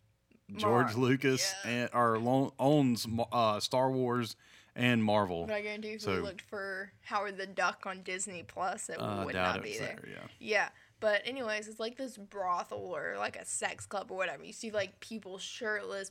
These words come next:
Speaker 2: pushing each other against walls, and he's, like, working. Well, he goes to go on this break, and his
Speaker 1: And he's like a, what? He's like a towel boy.
Speaker 2: Yeah, he's like a towel boy, and his boss is like, "You need to go clean out a vent."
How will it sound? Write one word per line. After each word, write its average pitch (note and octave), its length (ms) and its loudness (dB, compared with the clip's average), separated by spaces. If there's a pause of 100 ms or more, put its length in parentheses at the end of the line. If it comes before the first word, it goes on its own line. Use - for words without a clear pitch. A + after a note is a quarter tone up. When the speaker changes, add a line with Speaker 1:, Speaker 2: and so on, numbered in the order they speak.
Speaker 2:
pushing B3+ 440 -4
each A#3 260 -10
other G3+ 280 0
against F#3+ 460 -8
walls, F3+ 600 -2
and F#3+ 420 -10
he's, A3+ 260 -12
like, G3+ 260 -2
working. G3 680 -2 (340)
Well, A3+ 140 2
he A3+ 60 0
goes D#4 300 0
to - 80 -10
go A#3 80 -2
on G#3 120 0
this G3 140 -10
break, G3 420 -6
and G3 140 -8
his G3 180 -10 (160)
Speaker 1:
And B2+ 160 2
he's B2+ 160 4
like A#2+ 220 4
a, G#2+ 100 2
what? A#2+ 240 -4
He's C3 240 -2
like C3 160 0
a A#2+ 60 0
towel A#2 480 2
boy. F2 300 -2
Speaker 2:
Yeah, B3+ 80 -2
he's B3 120 -6
like C#4+ 100 -2
a C#4 40 -6
towel A3 480 0
boy, D#3 240 -10 (120)
and G3+ 120 -12
his G3 100 -10
boss G3+ 320 -2
is G3 60 -6
like, G3 180 -4
"You A3 80 -8
need G3+ 200 -10
to G#3 60 -14
go F#3+ 200 -4
clean F#3+ 260 -12
out F#3 120 -2
a G3 40 -6
vent." G3+ 320 2